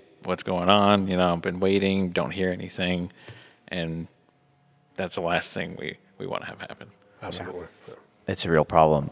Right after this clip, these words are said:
Speaker 3: And I, I think people are becoming more tolerant of it. But I, in my opinion, that's a positive, because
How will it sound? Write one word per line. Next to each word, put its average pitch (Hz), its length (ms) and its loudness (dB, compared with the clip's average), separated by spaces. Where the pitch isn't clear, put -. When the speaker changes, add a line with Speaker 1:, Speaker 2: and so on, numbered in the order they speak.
Speaker 3:
And 95 140 2
I, 90 200 2
I - 20 2
think 104 200 0
people 98 220 4
are 90 60 6
becoming 92 340 0
more 87 160 4
tolerant 90 400 6
of 87 140 6
it. - 160 4
But 90 220 0
I, - 140 4
in 107 140 2
my 95 180 10
opinion, 131 480 8
that's 95 240 8
a 85 220 6
positive, 92 560 8
because 82 600 4